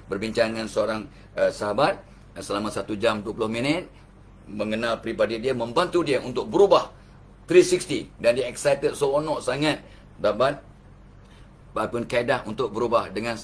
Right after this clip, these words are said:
lebih, uh, apa nama, menyeluruh. Subhanallah, ya. Okey, alright. So, uh, so, satu lagi program yang kita akan bawa ialah tiga puluh hari bulan Oktober. Ha, ni seronok sangat. Ni pernah ramai dah mendaftar ni.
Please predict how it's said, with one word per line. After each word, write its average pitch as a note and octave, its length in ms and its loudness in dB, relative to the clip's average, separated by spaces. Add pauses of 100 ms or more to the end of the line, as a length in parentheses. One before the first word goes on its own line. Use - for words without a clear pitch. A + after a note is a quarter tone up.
(120)
lebih, A#2+ 320 -2 (260)
uh, F#2 540 -6 (320)
apa F#2 160 -8
nama, A2 240 -4
menyeluruh. A2+ 560 -2
Subhanallah, E2 960 -10
ya. G#2+ 180 -6 (340)
Okey, F2+ 460 -8 (260)
alright. D#2 320 -10 (320)
So, F#2+ 160 -6 (800)
uh, D#2+ 220 -14 (640)
so, F2+ 400 -6
satu A#2 320 -2
lagi A#2 240 0
program A2+ 560 -4
yang G#2+ 80 -8
kita G2+ 160 -2
akan G#2 160 -2
bawa G2+ 240 2
ialah G#2+ 240 -4
tiga G#2 240 -6
puluh G2+ 240 -4
hari G2 80 -2
bulan F#2+ 300 -8 (260)
Oktober. G2 640 0 (240)
Ha, F2 140 -4
ni G#2 100 -6
seronok G2 320 -8
sangat. C#3 320 -4 (320)
Ni G2+ 80 -6
pernah G#2 220 -4
ramai C3+ 260 -2
dah G#2 160 -4
mendaftar G2+ 400 -2
ni. D3 160 -2